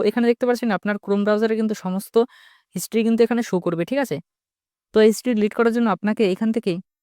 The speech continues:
ডিলিট ব্রাউজিং ডেটা এই অপশনটিতে ক্লিক করে দিতে হবে। ক্লিক করে দেওয়ার পর কিছুটা এই টাইপের ইন্টারফেস আসবে। তো এখান থেকে আপনাকে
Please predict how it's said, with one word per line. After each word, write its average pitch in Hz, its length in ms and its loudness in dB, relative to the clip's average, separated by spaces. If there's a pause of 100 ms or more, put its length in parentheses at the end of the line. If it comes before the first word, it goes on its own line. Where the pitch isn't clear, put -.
(140)
ডিলিট 208 300 0
ব্রাউজিং 196 400 2
ডেটা 180 280 0
এই 214 140 0
অপশনটিতে 233 420 -2
ক্লিক 202 200 -4
করে 175 160 -2
দিতে 165 180 -2
হবে। 156 160 -6 (1300)
ক্লিক 208 180 -2
করে 214 140 0
দেওয়ার 220 200 4
পর 214 140 0
কিছুটা 202 260 -4
এই 190 80 2
টাইপের 214 260 0
ইন্টারফেস 214 360 -2
আসবে। 196 220 -2 (120)
তো - 100 -2
এখান 214 260 2
থেকে 240 180 0
আপনাকে 233 340 -2